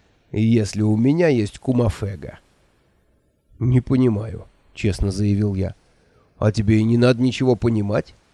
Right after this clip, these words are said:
сам всё увидишь. Главное затащить на палубу этот милый маленький сундучок. Остальное уладится само собой»,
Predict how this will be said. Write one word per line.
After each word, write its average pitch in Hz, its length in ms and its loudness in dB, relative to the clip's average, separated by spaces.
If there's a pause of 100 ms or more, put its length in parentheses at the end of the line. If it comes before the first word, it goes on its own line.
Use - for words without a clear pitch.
сам - 240 -4
всё - 180 0
увидишь. 98 500 -4 (580)
Главное 131 560 4
затащить 117 640 2
на 120 160 2
палубу 120 460 2
этот 120 280 0
милый 220 440 0
маленький 165 580 0
сундучок. 123 720 0 (480)
Остальное 160 560 6
уладится 131 600 2
само 127 320 4
собой», 101 480 -4